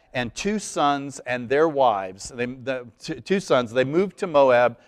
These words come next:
The boys marry, um, uh, Moab, Moabite women.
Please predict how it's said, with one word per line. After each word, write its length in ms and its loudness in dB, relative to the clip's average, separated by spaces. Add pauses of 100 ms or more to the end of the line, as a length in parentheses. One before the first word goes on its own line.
(180)
The 80 -2
boys 440 6
marry, 600 4 (360)
um, 460 0 (200)
uh, 180 2
Moab, 440 6 (200)
Moabite 460 4
women. 420 -8